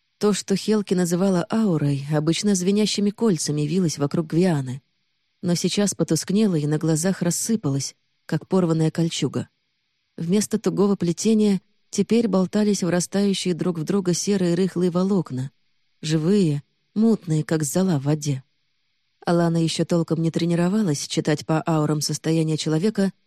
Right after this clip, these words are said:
но взахлеб проглоченной книги «Свечение жизни. Ощущение сути» было достаточно, чтобы она поняла.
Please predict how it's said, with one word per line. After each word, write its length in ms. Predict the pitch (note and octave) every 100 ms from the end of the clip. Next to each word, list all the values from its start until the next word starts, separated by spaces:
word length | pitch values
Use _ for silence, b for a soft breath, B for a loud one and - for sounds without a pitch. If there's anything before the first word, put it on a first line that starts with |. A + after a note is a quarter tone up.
| _ _ _
но 280 | - G3 G3+
взахлеб 520 | F#3 E3+ F3+ G3 G#3
проглоченной 520 | - E3+ F3 F#3+ F3+ E3+
книги 420 | F3 F#3+ E3 E3
«Свечение 540 | - E3 - F3 E3+
жизни. 540 | D#3+ F3+ D3+ D3+ D3 D#3
Ощущение 480 | E3+ F3+ E3 D#3+ D#3
сути» 420 | - A3+ G#3+ G3 - _ _ _
было 240 | G3+ A3+ A3+
достаточно, 600 | F#3 - G#3 G3 - F#3
чтобы 280 | - E3 E3+
она 140 | F3+
поняла. 500 | F3+ F3 D#3 C3+ B2+